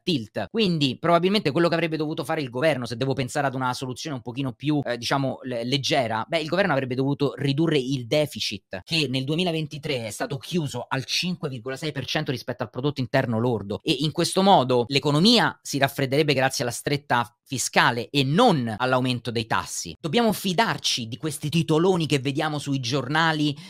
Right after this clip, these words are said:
sensazionalistici che dicono che i giapponesi scaricheranno questo debito, eh, pubblico che hanno in America, ma non solo, debito pubblico estero enorme, e quindi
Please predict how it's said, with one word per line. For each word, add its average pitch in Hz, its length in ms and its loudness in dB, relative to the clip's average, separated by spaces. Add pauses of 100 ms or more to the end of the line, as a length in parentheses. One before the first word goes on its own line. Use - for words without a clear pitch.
sensazionalistici 160 1080 -2
che 139 160 -4
dicono 151 280 -4
che 156 120 -8
i 151 100 -4
giapponesi 175 500 -4
scaricheranno 185 1000 0
questo 180 440 -2
debito, 175 640 2
eh, 143 220 0
pubblico 156 720 0
che 170 80 0
hanno 160 360 2
in 120 120 -6
America, 156 400 2
ma 127 100 2
non 131 180 -2
solo, 151 340 4
debito 135 340 -2
pubblico 135 460 -2
estero 165 580 0
enorme, 123 640 -2
e - 80 -18
quindi 147 340 0